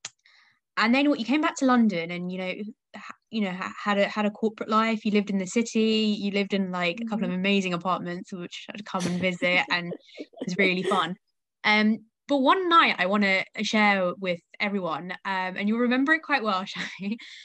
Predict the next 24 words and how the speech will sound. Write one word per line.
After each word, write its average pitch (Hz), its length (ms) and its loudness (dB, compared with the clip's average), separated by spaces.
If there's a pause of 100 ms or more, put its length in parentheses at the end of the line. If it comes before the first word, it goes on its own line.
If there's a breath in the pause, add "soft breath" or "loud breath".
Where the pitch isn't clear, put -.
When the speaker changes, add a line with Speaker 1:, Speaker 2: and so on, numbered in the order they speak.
(160 loud breath)
Speaker 1:
was 554 240 4
in 240 260 -2
your, 214 420 6
Speaker 2:
Uh-oh. 214 120 8
Speaker 1:
um, 220 460 2 (100)
<laughs> 262 460 2 (340 loud breath)
it 254 100 0
was 254 120 -2
in 285 140 -2
your 330 180 -4
flat 254 260 -2
in 196 120 -8
East 202 200 -6
London, 185 480 -6 (160)
and 190 500 -2 (580)
it 214 120 -2
was 202 160 0
me 226 540 0 (280)
and 180 680 -4
a 180 40 -16
few 185 160 -6
of 175 80 -8
our 180 160 -2
friends, 175 540 -12